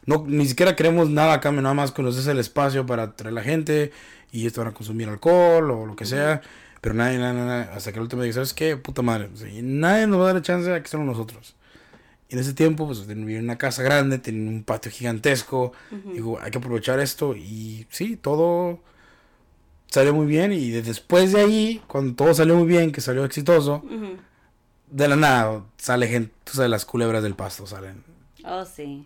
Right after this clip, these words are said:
Speaker 1: Salen
Speaker 2: Sí,
Speaker 1: y,
Speaker 2: sí, sí.
Speaker 1: "Oh, hay que hacer algo, hay que trabajar juntos".
Speaker 2: Es lo que te pasa cuando abres así un lugar también, o sea,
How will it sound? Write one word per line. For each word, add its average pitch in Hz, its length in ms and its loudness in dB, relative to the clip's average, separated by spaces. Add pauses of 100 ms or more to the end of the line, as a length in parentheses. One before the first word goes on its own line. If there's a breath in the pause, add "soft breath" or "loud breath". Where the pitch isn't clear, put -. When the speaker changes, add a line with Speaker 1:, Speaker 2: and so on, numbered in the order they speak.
(140)
Speaker 1:
Salen 131 380 2
Speaker 2:
Sí, 113 60 0
Speaker 1:
y, 104 120 -2
Speaker 2:
sí, 98 120 -8
sí. 160 140 -10 (640 loud breath)
Speaker 1:
"Oh, 180 180 -2
hay 160 80 2
que 143 120 -2
hacer 127 200 2
algo, 170 320 2
hay 156 80 6
que 147 60 0
trabajar 120 340 -2
juntos". 156 840 2
Speaker 2:
Es - 40 -4
lo 320 100 -4
que 339 100 -2
te 285 100 -2
pasa 302 300 -4
cuando 254 240 -6
abres 269 320 -6
así 262 240 -12
un 277 100 -6
lugar 247 300 -10
también, 208 580 -10
o - 60 -14
sea, 190 360 -2